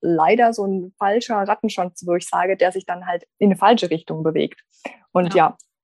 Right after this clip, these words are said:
Speaker 1: genau, deswegen auf gar keinen Fall. Wir nit-, nutzen, glaub ich, nur vier bis sechs Prozent,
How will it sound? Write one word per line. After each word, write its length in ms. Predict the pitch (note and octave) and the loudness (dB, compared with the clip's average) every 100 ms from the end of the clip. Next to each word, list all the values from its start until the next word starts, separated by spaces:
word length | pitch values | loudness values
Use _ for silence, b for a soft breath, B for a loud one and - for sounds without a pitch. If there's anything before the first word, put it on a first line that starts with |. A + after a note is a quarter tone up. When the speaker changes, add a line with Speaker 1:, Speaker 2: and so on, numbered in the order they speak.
| _ _ _ - - | _ _ _ -20 -2
Speaker 1:
genau, 280 | G#3 F#3 E3 | 4 4 4
deswegen 560 | E3 E3+ F3 E3+ F3 - | 2 0 0 0 -2 -6
auf 140 | - - | -8 0
gar 160 | F#3 | 0
keinen 180 | F#3+ F#3+ | 2 0
Fall. 200 | F3+ F3 | 2 4
Wir 100 | G#3 | 6
nit-, 220 | A#3 A#3+ | 6 6
nutzen, 300 | G#3 A#3 - | 0 -4 -4
glaub 160 | G3+ F3+ | -2 -2
ich, 80 | - | -4
nur 100 | F#3 | -14
vier 260 | - C4+ D4 | -2 2 2
bis 140 | G#3+ | 0
sechs 240 | - G#3 - | -6 -8 -10
Prozent, 600 | - - G3 F#3 D#3 | -16 -4 -2 -2 -6